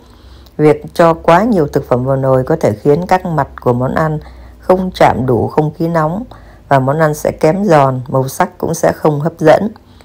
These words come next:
Không làm khô thực phẩm trước khi cho vào nồi chiên không dầu.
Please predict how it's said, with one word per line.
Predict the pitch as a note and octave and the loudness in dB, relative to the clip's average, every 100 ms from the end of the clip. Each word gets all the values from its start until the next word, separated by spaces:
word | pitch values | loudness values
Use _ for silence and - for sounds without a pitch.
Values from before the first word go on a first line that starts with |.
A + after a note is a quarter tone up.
| _ _ _ _ - | _ _ _ _ -2
Không | G3 G3 F#3 | 0 0 2
làm | D3+ C#3 | 2 0
khô | C#3 F#3 F3+ | 0 2 2
thực | F3+ D3 - | 0 -6 -2
phẩm | B2 A#2+ - | 0 0 -8
trước | - | -6
khi | - E3 | -2 0
cho | D#3+ | 0
vào | D3 C3+ | 0 0
nồi | B2 A#2+ | -2 -2
chiên | C#3+ C#3 | -2 -2
không | C#3+ C3+ | -4 0
dầu. | C3 A#2+ | 2 2